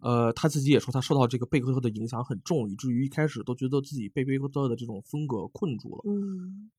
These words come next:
Speaker 1: 其实大家如果去看的话，就，就太明显了，就太贝克特了。这个戏叫《有人将至》，就是讲两个人，一男一女，一个情侣，他觉得有人将至。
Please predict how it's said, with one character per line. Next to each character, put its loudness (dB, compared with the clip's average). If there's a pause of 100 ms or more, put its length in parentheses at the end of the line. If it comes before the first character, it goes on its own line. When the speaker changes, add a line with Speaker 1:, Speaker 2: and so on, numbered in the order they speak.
Speaker 1:
其 -10
实 4
大 10
家 12
如 8
果 -2
去 -4
看 4
的 4
话， 0
就， -2
就 -16
太 4
明 4
显 -4
了， -10
就 -6
太 2
贝 4
克 -2
特 -2
了。 -6 (340)
这 -2
个 2
戏 -4
叫 10
《有 6
人 -2
将 4
至》， -2 (120)
就 -4
是 0
讲 -2 (340)
两 8
个 4
人， 2
一 4
男 6
一 2
女， 0
一 -8
个 0
情 -2
侣， 0
他 0
觉 2
得 8
有 2
人 -2
将 0
至。 -12